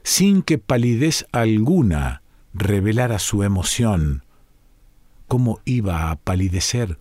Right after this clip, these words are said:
una flor de lis? Se había desvanecido. Un año después de las palabras pronunciadas por su majestad, durante una tormentosa noche de otoño,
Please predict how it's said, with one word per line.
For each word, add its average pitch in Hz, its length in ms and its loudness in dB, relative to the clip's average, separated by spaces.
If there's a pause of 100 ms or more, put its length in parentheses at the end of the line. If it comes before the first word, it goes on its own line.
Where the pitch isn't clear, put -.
(340)
una 107 240 0
flor 113 400 -2
de 90 120 0
lis? 107 520 -4 (960)
Se - 180 0
había 127 300 0
desvanecido. 110 1120 -2 (2000)
Un 208 200 6
año 180 260 6
después 143 720 2
de 123 100 2
las 110 160 0
palabras 117 540 0
pronunciadas 110 680 0
por 90 200 -2
su 104 160 0
majestad, 123 800 -2 (540)
durante 95 380 -2
una 113 200 0
tormentosa 120 800 0
noche 131 340 0
de 120 100 2
otoño, 139 640 0